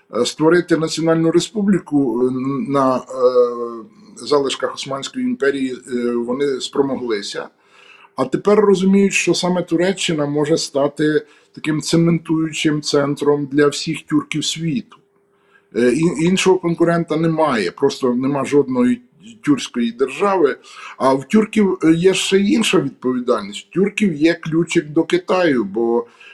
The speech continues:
наприклад, уйгури — це, це мусульмани й тюрки. І, і, е, за їх долю, е, сам-, саме об'єднані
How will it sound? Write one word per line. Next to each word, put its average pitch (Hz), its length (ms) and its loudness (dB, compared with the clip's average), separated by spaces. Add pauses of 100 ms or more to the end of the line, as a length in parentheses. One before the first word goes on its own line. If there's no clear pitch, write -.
(120)
наприклад, 143 680 0
уйгури — 127 520 2
це, 131 500 0
це 139 200 -4
мусульмани 147 580 -2
й 147 40 -4
тюрки. 208 560 -8 (120)
І, 95 140 -12
і, 127 500 -2 (420)
е, 127 200 6 (240)
за 135 180 2
їх 143 280 -2
долю, 127 580 4 (400)
е, 127 40 -6
сам-, 135 320 0
саме 143 360 0
об'єднані 135 1000 -4